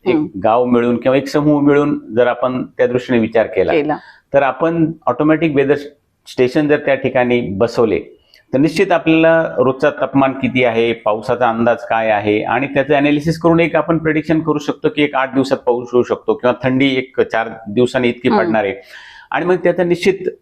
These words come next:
Speaker 1: त्याचा वापर करून आपल्याला निश्चित आज, अ, एआय ची जी आर्टिफिशियल इंटेलिजन्स आहे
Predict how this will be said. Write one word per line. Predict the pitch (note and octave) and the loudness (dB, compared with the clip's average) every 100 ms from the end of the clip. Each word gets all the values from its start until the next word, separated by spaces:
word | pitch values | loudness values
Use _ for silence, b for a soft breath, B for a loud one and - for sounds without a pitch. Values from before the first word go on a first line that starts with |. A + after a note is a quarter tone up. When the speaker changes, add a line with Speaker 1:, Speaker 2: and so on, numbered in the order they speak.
| _ | _
Speaker 1:
त्याचा | C3+ D#3 | -2 2
वापर | C#3+ C3+ C#3+ | 0 0 -2
करून | - D#3 D#3+ A2+ - - _ _ | -2 -2 0 -4 -8 -16 _ _
आपल्याला | - - C#3 C#3+ C#3+ C#3 - | -6 0 0 2 0 -2 -2
निश्चित | A#2+ B2 C#3+ C3+ | -2 0 0 0
आज, | C3 - | -2 2
अ, | B2+ A#2 - - C2 F#2+ D#2+ A2 | 2 2 -2 -12 -12 -10 -6 2
एआय | A#2+ B2+ B2 | 2 2 -2
ची | - B2 | -2 0
जी | A#2 A#2+ A2 | 2 2 4
आर्टिफिशियल | F#2 G#2+ A2 A#2+ B2 B2+ | 2 0 0 -2 0 0
इंटेलिजन्स | B2 B2+ A#2 A#2+ A2+ | 2 0 2 0 2
आहे | G#2+ G#2 G#2 - - | 0 2 -2 -4 -20